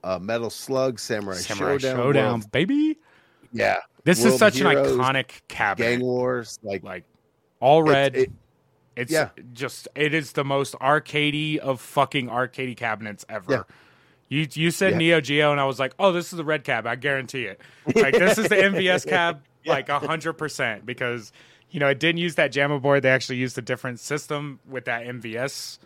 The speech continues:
Speaker 2: the
Speaker 1: Yeah.
Speaker 2: cartridge-based arcade, you
Speaker 1: Yeah.
Speaker 2: know, which was a cool concept. These, these, you still see these machines flying around, and I think you can buy a shit ton of different remanufactured, like,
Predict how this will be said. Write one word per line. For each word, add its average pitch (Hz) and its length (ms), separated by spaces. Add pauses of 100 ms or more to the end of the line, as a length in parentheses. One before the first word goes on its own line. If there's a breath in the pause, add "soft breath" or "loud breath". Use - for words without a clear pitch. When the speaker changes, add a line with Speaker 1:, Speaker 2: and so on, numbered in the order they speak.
(400 soft breath)
Speaker 2:
the 127 140
Speaker 1:
Yeah. 87 100
Speaker 2:
cartridge-based 131 640
arcade, 131 680 (580 soft breath)
you 117 120
Speaker 1:
Yeah. 104 100
Speaker 2:
know, 110 120
which 123 220
was 127 100
a 139 40
cool 165 180
concept. 156 500
These, - 300
these, 123 420 (460 soft breath)
you 165 100
still 190 240
see 202 200
these 185 220
machines 165 440
flying 160 260
around, 151 320
and 143 80
I 139 80
think 143 240
you 160 80
can 143 160
buy 139 480
a 113 200
shit - 420
ton 147 160
of 139 100
different 135 300
remanufactured, 123 880 (640 soft breath)
like, 110 280